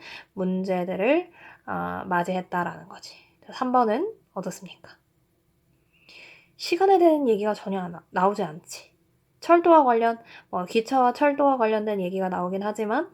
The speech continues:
이때까지 얘기했던 게 뭡니까? 일관된 시간이 필요했다라는 얘기를 하고 있는 거였잖아. 근데 그거랑 전혀 다른 얘기를 하고 있죠.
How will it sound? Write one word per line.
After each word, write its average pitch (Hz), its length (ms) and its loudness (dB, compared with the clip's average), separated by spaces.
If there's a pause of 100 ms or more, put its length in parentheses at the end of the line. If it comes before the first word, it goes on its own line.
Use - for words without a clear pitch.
(480)
이때까지 330 400 -2
얘기했던 214 460 -2
게 220 100 0
뭡니까? 180 520 -8 (960)
일관된 285 800 4
시간이 311 520 -2
필요했다라는 247 1800 -2
얘기를 175 260 -10
하고 208 240 -10
있는 175 220 -12
거였잖아. - 340 -20 (340)
근데 220 140 -6
그거랑 226 380 -2
전혀 196 260 -8
다른 233 300 -2
얘기를 185 300 -2
하고 175 200 -8
있죠. - 300 -16